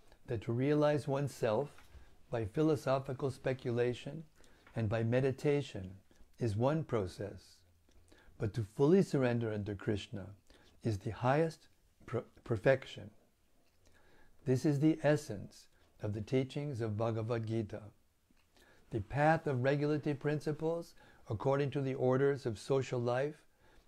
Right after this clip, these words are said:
and according to the different courses of religion, may be a confidential path of knowledge. But although the rituals of religion are confidential, meditation and cultivation of knowledge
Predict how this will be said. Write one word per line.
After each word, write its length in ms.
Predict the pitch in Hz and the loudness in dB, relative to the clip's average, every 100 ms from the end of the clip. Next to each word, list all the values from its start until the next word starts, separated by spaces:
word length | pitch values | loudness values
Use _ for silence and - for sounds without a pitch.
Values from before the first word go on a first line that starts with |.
| - | -4
and 140 | 117 | -2
according 400 | 110 127 135 139 | 0 2 2 2
to 100 | 135 | 0
the 80 | 131 | 0
different 420 | 120 127 135 127 | 0 -2 -2 -6
courses 680 | - 127 131 127 147 151 - - - - | 0 4 4 2 -4 -4 -10 -20 -20 -6
of 140 | 113 107 | -2 0
religion, 560 | 110 127 127 147 165 - _ - - - | 2 2 0 -4 -6 -12 _ -20 -20 -8
may 200 | 113 120 | 0 2
be 200 | 139 147 | 2 2
a 80 | 147 | 0
confidential 920 | 143 139 143 131 143 143 139 147 143 - - | 0 0 0 2 0 0 0 -2 -2 -6 -4
path 320 | 127 127 131 | 2 2 2
of 140 | 143 | -2
knowledge. 580 | 143 156 151 110 104 - - - - - _ - - - - | 2 4 4 2 -4 -10 -16 -20 -20 -20 _ -20 -20 -14 -4
But 140 | 117 | 0
although 300 | 110 117 127 | 2 4 4
the 140 | 135 127 | 4 4
rituals 640 | 143 139 147 143 147 131 | 4 2 0 4 4 4
of 120 | 143 | 2
religion 560 | 135 135 143 160 156 160 - - - | 2 2 0 0 -6 -6 -16 -20 -6
are 100 | 120 | -4
confidential, 920 | - 123 120 127 143 151 - 110 98 - _ _ - - _ - | 2 2 2 2 4 2 -2 -10 -10 -14 _ _ -20 -20 _ -4
meditation 760 | 113 117 120 139 135 127 151 131 | 2 4 4 4 4 2 -4 -4
and 140 | 113 | 0
cultivation 680 | 127 131 135 127 139 131 139 | 2 2 2 2 2 2 -2
of 120 | 135 | -2
knowledge 600 | 135 143 123 95 101 - | 0 0 0 -4 -10 -14